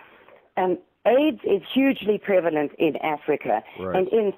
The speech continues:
Speaker 1: South Africa, the numbers are enormous. The, in, the, the, the, the blacks,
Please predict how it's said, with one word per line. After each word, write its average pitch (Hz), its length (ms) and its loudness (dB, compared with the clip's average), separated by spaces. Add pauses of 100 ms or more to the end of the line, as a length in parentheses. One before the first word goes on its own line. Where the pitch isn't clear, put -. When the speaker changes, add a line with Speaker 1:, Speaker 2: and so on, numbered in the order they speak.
Speaker 1:
South 277 320 0
Africa, 156 560 0
the 151 80 0
numbers 170 420 2 (120)
are 151 320 2 (400)
enormous. 208 540 0 (220)
The, 180 140 2 (100)
in, 214 340 0
the, 180 260 2 (100)
the, 175 100 4 (120)
the, 151 100 0 (360)
the 196 60 2
blacks, 233 380 0